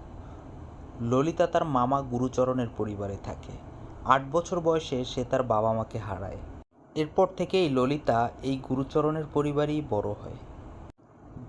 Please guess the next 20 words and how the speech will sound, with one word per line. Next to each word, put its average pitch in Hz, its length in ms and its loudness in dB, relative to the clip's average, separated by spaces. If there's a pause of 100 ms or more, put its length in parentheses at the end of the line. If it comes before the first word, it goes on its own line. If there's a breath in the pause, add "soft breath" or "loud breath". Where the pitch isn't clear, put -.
গুরুচরণের 170 640 4 (100)
পাঁচটি - 380 -2
মেয়ে 151 220 0
রয়েছে 151 440 2
এবং 131 360 0
তাদের 127 300 0
বিয়ের 123 320 0
খরচ 151 320 0 (100)
বহন 123 260 2
করতে - 320 -2
করতে 120 520 0 (100)
গুরুচরণ 131 560 0
প্রায় 127 200 2
দরিদ্র 117 480 0
হয়ে 113 180 -2 (100)
পড়েছে। 90 360 -8 (720 loud breath)
প্রতিবেশী 170 480 2
নবীন 147 380 4
রায়ের 160 240 6
কাছ 156 300 2